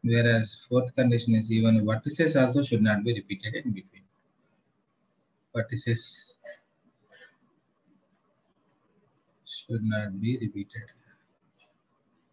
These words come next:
So don't think that they are, these two are contradicting to each other. Regarding endpoints, they must repeat. In be-, in between, vertices should not be repeated. That is the point.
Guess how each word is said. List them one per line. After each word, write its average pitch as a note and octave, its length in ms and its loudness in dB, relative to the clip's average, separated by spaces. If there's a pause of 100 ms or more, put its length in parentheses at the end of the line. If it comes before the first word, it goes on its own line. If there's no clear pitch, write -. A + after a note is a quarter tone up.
(3000)
So - 160 -6
don't D3+ 200 6
think E3 180 4
that E3+ 200 4
they C#3+ 160 8
are, C3 280 6
these B2 240 2
two C3 100 4
are B2 140 0
contradicting A#2+ 640 0
to A#2+ 60 2
each G#2+ 220 -2
other. G2+ 240 -6 (1000)
Regarding C#3 400 4
endpoints, D3+ 560 6
they B2 140 6
must A#2+ 320 2
repeat. F#2+ 300 -10 (720)
In C#3+ 180 4
be-, F3+ 240 0 (120)
in D#3+ 160 -2
between, G3 400 2
vertices D#3 360 0
should A#2+ 120 -2
not A2+ 220 2
be F#3+ 80 -6
repeated. G2+ 380 -8
That G#2 140 -6
is A2 80 -6
the C3 80 -8
point. - 320 -20